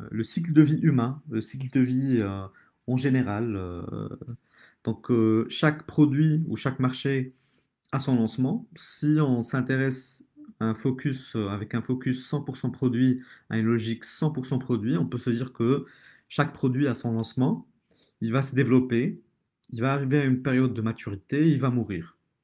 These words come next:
Donc, lancement, développement, maturité, déclin. Ça, c'est la manière assez active de, euh, s'intéresser à ce concept de cycle de vie du produit. Comme j'ai dit tout à l'heure, la réalité est bien différente de, euh,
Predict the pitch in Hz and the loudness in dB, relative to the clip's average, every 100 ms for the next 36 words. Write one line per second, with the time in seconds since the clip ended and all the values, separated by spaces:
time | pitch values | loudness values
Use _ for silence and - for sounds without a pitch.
0 | _ 95 85 - 120 131 131 135 147 123 | _ -14 -14 -6 -2 -2 -2 -4 -2 0
1 | 110 110 127 127 113 - 101 98 110 104 | -2 -2 0 0 0 -4 -8 -6 -6 -6
2 | - - _ _ _ _ _ - _ _ | -10 -16 _ _ _ _ _ -20 _ _
3 | _ 147 151 135 131 131 135 139 113 - | _ 0 2 4 4 4 2 0 -2 0
4 | 135 127 123 160 165 117 101 - _ _ | 2 2 2 4 4 4 -4 -10 _ _
5 | _ _ _ _ _ 120 117 117 110 107 | _ _ _ _ _ -4 0 2 4 2
6 | 98 90 - 131 135 127 131 - 139 110 | -2 -4 -4 -2 -2 -2 -2 -2 -2 -2
7 | - 110 104 101 147 131 147 135 123 - | -4 -4 -2 -4 -6 -2 -2 -2 -6 -6
8 | - 110 113 101 87 - 101 101 143 214 | -14 -4 -2 -2 -8 -10 -8 -4 -4 -4
9 | - _ _ _ _ - 139 131 127 113 | -8 _ _ _ _ -4 0 0 -2 -6
10 | - 117 131 135 117 113 113 101 - 127 | -4 0 0 0 -2 -2 -2 -2 2 2
11 | 165 165 _ _ _ - 110 117 120 117 | 2 -4 _ _ _ -8 -4 -2 -2 -4
12 | 110 113 101 127 - _ _ _ - _ | -6 -4 -4 -6 -10 _ _ _ -20 _
13 | - 104 113 127 131 104 90 85 | -12 -2 2 4 4 2 -2 -6